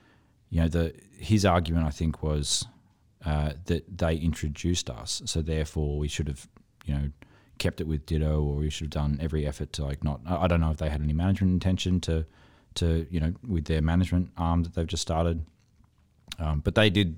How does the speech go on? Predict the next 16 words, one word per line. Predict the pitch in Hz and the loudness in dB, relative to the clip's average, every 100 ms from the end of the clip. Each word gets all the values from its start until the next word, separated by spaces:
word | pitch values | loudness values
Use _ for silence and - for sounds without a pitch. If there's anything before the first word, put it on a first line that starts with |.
| 69 | -2
you | 95 | 0
know, | 78 | 0
suggest | - 76 90 - | -2 0 0 0
at | |
the | - | -6
time, | - 85 80 | -2 0 0
like, | 76 80 | -2 -2
maybe | 78 76 73 | 0 0 0
Andrew | 78 76 | 0 0
would | |
be | 73 | -2
a | 73 | -4
good | 73 | -2
manager | 76 85 78 | 0 0 0
for | - | -6
you. | 69 | -6